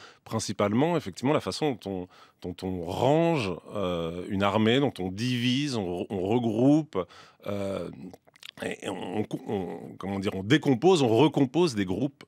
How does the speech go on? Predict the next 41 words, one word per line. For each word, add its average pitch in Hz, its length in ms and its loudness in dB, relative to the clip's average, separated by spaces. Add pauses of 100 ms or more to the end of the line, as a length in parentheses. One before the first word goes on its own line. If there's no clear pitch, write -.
sans - 260 0
cesse. - 400 -4 (640)
Euh, 101 300 -4
alors, 98 320 -2 (340)
de 120 200 0
ce 123 100 -2
point 143 140 2
de 131 40 4
vue-là, 143 240 4
le, 107 200 2
le, 104 180 -2
le 98 240 -4
système 139 460 0
clisténien, 117 480 0
il 92 100 0
est, 87 160 -4
il 87 140 -8
est 87 120 -6
très - 200 -8
complexe 165 500 -2
parce - 260 -4
que 107 220 -6 (460)
il 98 100 -10
procède 117 360 -2
à 113 40 4
la 113 100 4
fois 127 200 0
d'une, 95 320 -4
d'une 92 260 -4
division 110 760 -2 (360)
en, 87 440 -6
euh, 80 240 -6 (480)
parties 131 420 0
géographiques 101 760 -2 (460)
et 87 120 -10
donc 117 440 0 (160)
en 98 340 -8
une 92 280 -8
forme 104 300 2
d'appariement 127 840 4
entre 90 420 -6